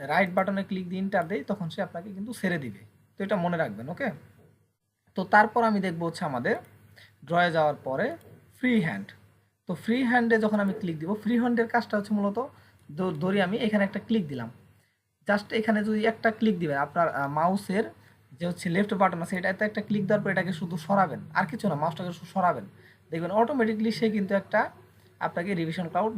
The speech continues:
নিজে নিজেই দিয়ে দিবে, ঠিক আছে? দেখেন এইদিকে নে-, আবার যখন এই কর্নারে একদম লাগাই দিব তখন সে নিজে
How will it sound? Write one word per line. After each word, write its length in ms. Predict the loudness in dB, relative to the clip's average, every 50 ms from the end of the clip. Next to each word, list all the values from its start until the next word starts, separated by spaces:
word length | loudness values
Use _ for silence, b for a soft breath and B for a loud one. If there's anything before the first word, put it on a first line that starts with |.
| -2 0
নিজে 140 | 2 2 0 0
নিজেই 200 | 0 -2 -4 -6 -4
দিয়ে 120 | -4 -6 -4
দিবে, 120 | -4 -8 -8 -8
ঠিক 100 | -4 -4 -4
আছে? 100 | -4 -4 -8 -6 -6
দেখেন 160 | -4 -4 -4 -4
এইদিকে 200 | -4 -6 -8 -8 -8
নে-, 100 | -10 -14 B B B B _ 4
আবার 120 | 4 4 4 4
যখন 140 | 0 0 -2 -2 0 0
এই 80 | 0 2 2
কর্নারে 260 | 2 2 4 6 4 4 2
একদম 200 | 2 0 -2 2 4 4
লাগাই 180 | 4 4 4 2
দিব 100 | 2 -2 -2 0
তখন 140 | 0 0 0 0
সে 60 | 0 0 0
নিজে 140 | 0 0